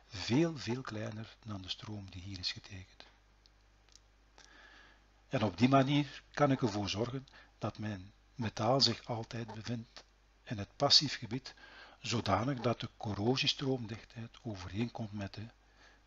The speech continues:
passiveringstroomdichtheid. De potentiostaat is dus eigenlijk een soort van meetinstrument dat de potentiaal meet van de stalen tank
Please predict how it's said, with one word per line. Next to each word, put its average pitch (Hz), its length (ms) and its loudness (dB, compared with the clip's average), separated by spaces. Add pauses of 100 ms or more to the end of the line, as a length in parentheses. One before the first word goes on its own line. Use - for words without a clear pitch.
(120)
passiveringstroomdichtheid. 98 1400 -4 (1300)
De - 160 8
potentiostaat 131 880 4
is 151 100 2
dus 127 140 4
eigenlijk 123 300 8
een 117 60 2
soort 117 320 4
van 98 340 -6 (580)
meetinstrument 151 1160 4 (320)
dat 123 240 4
de 131 80 -2
potentiaal 104 760 -2
meet 147 380 -6 (1500)
van 107 460 2
de 104 80 -8
stalen 101 440 4
tank 160 420 0